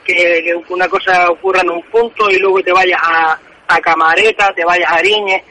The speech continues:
y abriendo cono-, conatos por ahí y que en el, tenían los bomberos salto pa' aquí y salto pa' allá. Y la verdad que ha sido toda una coordinación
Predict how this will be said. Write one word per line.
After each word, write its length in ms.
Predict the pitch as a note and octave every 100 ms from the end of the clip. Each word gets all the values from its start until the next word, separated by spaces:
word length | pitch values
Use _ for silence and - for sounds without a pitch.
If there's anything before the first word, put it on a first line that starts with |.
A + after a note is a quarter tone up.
| - -
y 100 | F3+
abriendo 360 | F3 F#3 G3 F#3+
cono-, 560 | G3 F#3+ F#3+ F3+ F3
conatos 400 | E3 F3 G3 F#3 -
por 140 | F3
ahí 680 | F3 F#3 G#3+ G#3+ G3+ F#3 F3 - - -
y 100 | F3+
que 100 | F#3
en 80 |
el, 440 | F3 F3 F3 E3+ D#3+
tenían 320 | F3 F#3 F#3+
los 80 | F#3
bomberos 480 | F3+ F3 F#3+ G3+ G3
salto 280 | F#3+ - F#3+
pa' 100 | E3
aquí 300 | F3 G3+ G3 - - - -
y 60 |
salto 340 | F3+ G3+ F#3 F#3+
pa' 80 | E3
allá. 240 | F3 F3
Y 40 |
la 120 | E3 D#3
verdad 220 | D#3 F3+
que 80 | F#3+
ha 80 | -
sido 300 | F#3+ F#3 F3 - - -
toda 160 | G3 G3
una 200 | F#3+ F3+
coordinación 840 | F3+ E3+ E3+ E3 E3+ F#3 F#3+ F#3+